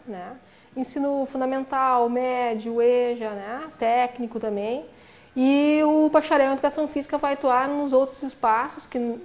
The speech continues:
não são escolares, né? Clubes, academias, empresas, hotéis, né? Atividades de recreação, ah, promoção da saúde, seja em unidades básicas de saúde, em hospitais, em programas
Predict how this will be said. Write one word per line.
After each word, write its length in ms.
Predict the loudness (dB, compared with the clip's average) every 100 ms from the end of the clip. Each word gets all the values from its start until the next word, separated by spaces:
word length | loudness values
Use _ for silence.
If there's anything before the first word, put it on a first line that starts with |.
| -10
não 160 | -4 -4
são 160 | -2
escolares, 680 | -6 -2 0 2 0 -2 -4
né? 260 | -4 -6 -8 -4
Clubes, 360 | -2 0 -2
academias, 760 | -2 -2 0 0 0 0 0 -2
empresas, 760 | -4 -2 2 4 2 -2 -6
hotéis, 800 | -6 -8 -2 2 2 2 -2 -8
né? 320 | -14 -12 -12 -14 -16 -14 -8
Atividades 580 | -8 -2 2 2 2
de 340 | -2 -2 0 2
recreação, 1000 | 2 2 2 0 -2 2 4 2 0 -6 -14 -20 -20 -4
ah, 580 | 0 0 0 0 -2 0
promoção 400 | 2 2 2 0
da 100 | 0
saúde, 560 | 2 4 4 2 0 -2
seja 500 | 2 6 6 4 0
em 380 | 2 2 2
unidades 400 | 2 2 2 2
básicas 460 | 2 2 0 0 -6
de 60 | -2
saúde, 600 | 0 2 0 0 -2 -4
em 60 |
hospitais, 880 | -6 -6 -8 0 4 4 2 -2 -4
em 160 | -6 2
programas 760 | 2 4 4 2 0 -4 -12